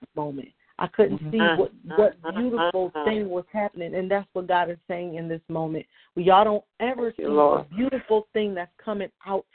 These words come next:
Speaker 1: of your weeping.
Speaker 2: Mm.
Speaker 1: My
Speaker 2: My God.
Speaker 1: God. That was
Speaker 2: My
Speaker 1: beautiful.
Speaker 2: God.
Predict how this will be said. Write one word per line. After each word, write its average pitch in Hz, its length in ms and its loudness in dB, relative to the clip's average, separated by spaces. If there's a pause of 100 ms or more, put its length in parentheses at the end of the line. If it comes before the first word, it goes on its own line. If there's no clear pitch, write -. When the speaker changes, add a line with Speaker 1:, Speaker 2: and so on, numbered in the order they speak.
(220)
Speaker 1:
of 175 220 0
your 175 220 0
weeping. 185 380 -2
Speaker 2:
Mm. 208 800 4
Speaker 1:
My 226 480 6
Speaker 2:
My 160 160 8
God. 151 520 6
Speaker 1:
God. - 140 -12 (580)
That 226 220 4
was 147 140 -4
Speaker 2:
My 156 220 8
Speaker 1:
beautiful. 151 200 2
Speaker 2:
God. 165 500 6